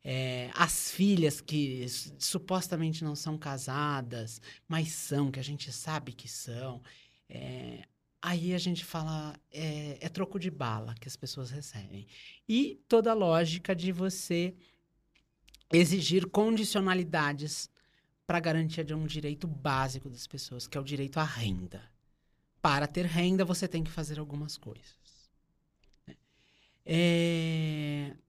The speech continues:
condiciona-, a chamada condicionalidade da educação, que é, temos que garantir a frequência das crianças e adolescentes à escola. É interessantíssimo pensar, é verdade. É,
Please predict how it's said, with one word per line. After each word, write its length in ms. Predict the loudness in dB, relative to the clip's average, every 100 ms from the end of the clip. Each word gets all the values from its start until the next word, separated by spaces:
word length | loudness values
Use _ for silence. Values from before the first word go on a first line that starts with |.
| _ 2
condiciona-, 600 | 6 8 6 4 2 2
a 100 | 2
chamada 460 | 2 4 4 2 0
condicionalidade 880 | -2 -4 -4 -2 -2 0 0 0 0
da 80 |
educação, 760 | 0 -2 -4 -4 -2 0 0 -2 -8 _ _ _ _ _
que 100 | -10
é, 120 | -10 -12 -20 _
temos 240 | -4 -2
que 120 | -2 2
garantir 640 | 4 4 2 0 2 0 -2 _ _ 0
a 240 | 2 2
frequência 540 | 0 -4 0 -2 -2
das 160 | -4 -6
crianças 520 | -6 -6 -4 -6 -8 _ _ -10
e 40 |
adolescentes 640 | -4 -4 -4 -8 -8 -14 -18 _ -6
à 60 | -4
escola. 360 | -2 -2 -4 -12 _ _ _ _ _ -20 -20 -20 _ _ -10
É 80 | -8
interessantíssimo 840 | -4 -2 2 2 2 2 2 0
pensar, 320 | -2 -2 -2
é 40 |
verdade. 640 | -2 2 4 4 0 -10 -16 _ _ _ _ _ _ _ _ _
É, 1120 | -2 2 2 2 0 0 0 -2 -2 -4 -6